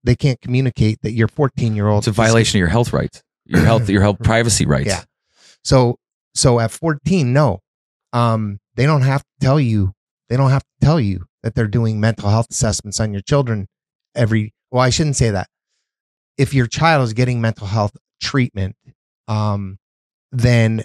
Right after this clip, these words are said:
Speaker 1: they don't have to communicate that back to the parent at fourteen years of age or older. They're actually trying to amend that bill to include vaccines in it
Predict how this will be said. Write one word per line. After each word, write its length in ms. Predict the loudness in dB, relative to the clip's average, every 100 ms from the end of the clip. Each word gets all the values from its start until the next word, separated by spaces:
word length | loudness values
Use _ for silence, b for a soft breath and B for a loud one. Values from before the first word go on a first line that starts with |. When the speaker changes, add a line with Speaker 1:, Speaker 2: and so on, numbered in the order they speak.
| -4
Speaker 1:
they 180 | -2 0
don't 220 | -2 -6
have 260 | -4 -4 -4
to 80 | -12
communicate 520 | -6 -6 -4 -4 -4
that 140 | -4
back 180 | -2 -4
to 80 | -6
the 80 | -2
parent 260 | -2 -2
at 120 | -8
fourteen 420 | -6 -6 -4 -6 0
years 280 | 0 -2 -4 -2
of 100 | 0
age 200 | 0 -2
or 100 | -2
older. 360 | 2 4 2 -4
They're 160 | -6 -6
actually 360 | -4 -2 -4 -2
trying 260 | -2 -4
to 140 | -4 -4
amend 420 | -2 0 2 2
that 180 | 0 0
bill 200 | -2 0
to 260 | 2 2 0 _
include 540 | -8 -8 -2 -2 -2 -6
vaccines 720 | -6 -2 -2 -2 -4 -2 -2
in 100 | -4
it 100 | -6